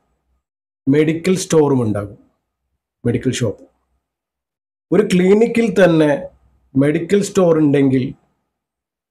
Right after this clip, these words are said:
നിങ്ങൾ അവിടെ രോഗിയായിക്കൊണ്ടിരിക്കുകയാണെന്നാ എനിക്ക് പറയാനുള്ളത്. ഞാൻ,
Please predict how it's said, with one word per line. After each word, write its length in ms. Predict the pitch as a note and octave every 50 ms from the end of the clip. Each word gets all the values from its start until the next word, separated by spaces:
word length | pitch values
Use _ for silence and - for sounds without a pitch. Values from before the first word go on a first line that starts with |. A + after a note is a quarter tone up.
| _ _ _ _ _ _ _ _ _ _ _ _ _ _ _ B2+
നിങ്ങൾ 260 | C3 C#3 D3+ E3+ F3 E3+ D#3+
അവിടെ 260 | D#3 D3+ D3+ D3 C#3+ C3+ - - - _ _ _ _ _ _ B2+ A#2 A2+
രോഗിയായിക്കൊണ്ടിരിക്കുകയാണെന്നാ 1600 | C3 C3 C#3 D3 D#3+ D#3+ E3 F3+ F3 D#3+ D#3 D3+ D3+ C3+ - D3 C3+ C3 C3+ B2+ B2+ A#2 G#2 A#2+ A#2+ A#2 A#2 A#2 A2+ A2+ A2 A2+ A#2 - - - A2+
എനിക്ക് 220 | A#2 - - C#3 C3 C3
പറയാനുള്ളത്. 540 | A#2+ A2 A2 A2 A2 G2+ F#2 G2+ G2+ - _ _ _ _ _ _
ഞാൻ, 120 | C#3+ C#3+